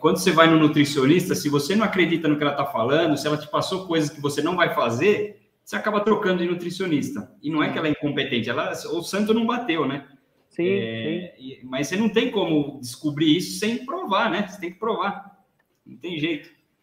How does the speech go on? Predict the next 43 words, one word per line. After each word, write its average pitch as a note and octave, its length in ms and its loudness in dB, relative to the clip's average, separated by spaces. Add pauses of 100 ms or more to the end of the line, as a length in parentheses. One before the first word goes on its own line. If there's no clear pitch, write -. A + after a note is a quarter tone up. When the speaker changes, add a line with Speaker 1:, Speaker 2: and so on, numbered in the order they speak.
(300)
Speaker 1:
É, A#2+ 160 -12
Speaker 2:
Mas D#3 200 4
Speaker 1:
e - 40 4
Speaker 2:
olha, E3+ 160 10
Speaker 1:
naquele F#3+ 240 6
Speaker 2:
o A3 60 8
Speaker 1:
momento, G3 360 4
eu G#3+ 60 4
acho G#3+ 140 -2
que A3 60 0
o - 60 -2
que G3+ 80 -8
você F#3 240 0
precisava E3 520 -4
era G3 140 -2
de F#3+ 180 -4
um G3+ 140 -4
professor F3+ 580 -8
te A3 100 -4
olhando A3 440 2
ali C3+ 220 2
mesmo, G#2 440 -4
né? C3+ 300 -6
Speaker 2:
Sim. D#3 280 -4
Speaker 1:
E, F#3+ 260 -16 (200)
é, G#2 220 -10
foi B2 160 -6
o B2 60 -12
que C#3+ 100 -4
o D3 60 0
Thiago D3+ 340 -6
fez F3+ 280 -8
ali F3 240 -6
no F#3 140 -10
seu, D3+ 360 -12 (160)
em A#2 120 -4
Speaker 2:
Sim. C#3 60 -6
Speaker 1:
vários, C#3+ 640 -8 (360)
num A#2+ 260 -10
longo B2 300 -6
período, D3 420 0
né? C3 160 -10 (640)
Speaker 2:
Exato. C3+ 400 -12